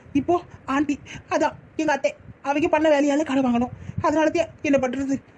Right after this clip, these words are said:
கடை வாங்கணும்னு யாரும் வேணும்ட்டே கிளம்பி போய் கடை வாங்குறது கிடையாது. சந்தர்ப்ப சூழ்நிலை, கையில காசு இல்லாத குறை, வருமானம் பத்தல, விலைவாசி ஏறி போச்சு, இதனால தானே கடை வாங்குறாங்க. குறை சொல்லணும்னு நினைச்சா யார் மேல வேணாலும் குறை சொல்லலாம். அரசாங்கம் மேல சொல்றதா, இல்ல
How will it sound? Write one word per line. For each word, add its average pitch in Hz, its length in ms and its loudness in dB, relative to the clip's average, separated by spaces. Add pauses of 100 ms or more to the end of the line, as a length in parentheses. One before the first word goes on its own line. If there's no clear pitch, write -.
(140)
கடை 262 200 2
வாங்கணும்னு 285 420 2
யாரும் 285 300 2
வேணும்ட்டே 302 400 2
கிளம்பி 311 200 2
போய் 330 200 4
கடை 302 200 2
வாங்குறது 285 280 0
கிடையாது. 262 340 -2 (240)
சந்தர்ப்ப 349 340 0
சூழ்நிலை, 320 380 2
கையில 294 320 0
காசு 285 240 -4
இல்லாத 254 300 0
குறை, 254 160 2 (340)
வருமானம் 294 380 2
பத்தல, 277 340 0 (300)
விலைவாசி 320 420 4
ஏறி 294 200 4
போச்சு, 269 240 -4 (180)
இதனால 302 260 0
தானே 320 200 2
கடை 269 200 2
வாங்குறாங்க. 233 380 0 (920)
குறை 269 240 2
சொல்லணும்னு 262 380 4
நினைச்சா 269 220 0 (260)
யார் 269 220 2
மேல 277 140 4
வேணாலும் 277 280 2
குறை 262 120 2
சொல்லலாம். 247 280 0 (240)
அரசாங்கம் 285 340 0
மேல 262 140 4
சொல்றதா, 254 340 0 (300)
இல்ல 302 180 4